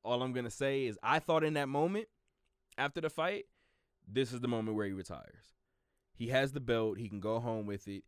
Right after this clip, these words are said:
I think the first thing out of Glover's mouth was, "I don't even know what to say." He may have said some general thank yous, and then he went right into, "I wanna keep breaking records."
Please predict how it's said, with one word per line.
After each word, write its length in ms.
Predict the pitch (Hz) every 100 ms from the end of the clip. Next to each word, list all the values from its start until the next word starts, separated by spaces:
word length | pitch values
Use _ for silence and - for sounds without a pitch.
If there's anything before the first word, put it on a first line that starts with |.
| _ _ _ _ -
I 80 |
think 180 | - 349
the 80 | - -
first 280 | - 135 -
thing 220 | 156 151
out 140 | 139 135
of 80 | 127
Glover's 400 | 123 127 120 107
mouth 340 | 123 175 156 - _ _ _ _ _
was, 680 | 110 127 127 123 120 110 - - _ _ _ _ _ _ _ _
"I 140 | 120 143
don't 120 | 151
even 180 | 139 127
know 100 | 123
what 160 | 117
to 100 | 110
say." 460 | 101 156 180 139 120 - _ _ _ _ _ _ _ _
He 160 | - 139
may 200 | 131 151
have 120 | 147
said 260 | - 147 143
some 180 | 127
general 360 | 110 131 131 123
thank 320 | 113 139 160
yous, 400 | 123 113 110 107 - _ _
and 160 | 120 123
then 120 | 127
he 120 | 143
went 260 | 147 135 113
right 280 | 110 123 120
into, 480 | 120 - 117 107 104 _ _ _ _ _
"I 80 | 104
wanna 300 | 117 123 123
keep 280 | - 131 117
breaking 300 | 117 113 120
records." 520 | 143 180 80 - -